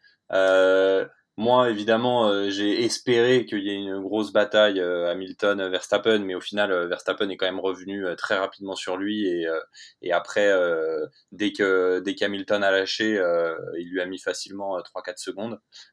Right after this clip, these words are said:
Euh, donc, euh, j'ai déchanté, mais, euh, j'ai été excité, on va dire, pendant, pendant quelques, une dizaine de tours.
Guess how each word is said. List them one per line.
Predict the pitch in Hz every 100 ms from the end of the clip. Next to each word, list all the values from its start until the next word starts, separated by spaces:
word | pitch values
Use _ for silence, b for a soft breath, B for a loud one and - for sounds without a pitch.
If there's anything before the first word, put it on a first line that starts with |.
| -
Euh, | 85 85
donc, | 87 87 95
euh, | 90
j'ai | 90
déchanté, | 85 98 - 101 123 131
mais, | 101 92
euh, | 90
j'ai | 92
été | 95 107
excité, | 107 - 110 127
on | 110
va | 104
dire, | 113 -
pendant, | 107 95 92
pendant | 113 117
quelques, | 107 117 107
une | 104 110 110
dizaine | 117 120
de | 117 107
tours. | 131 139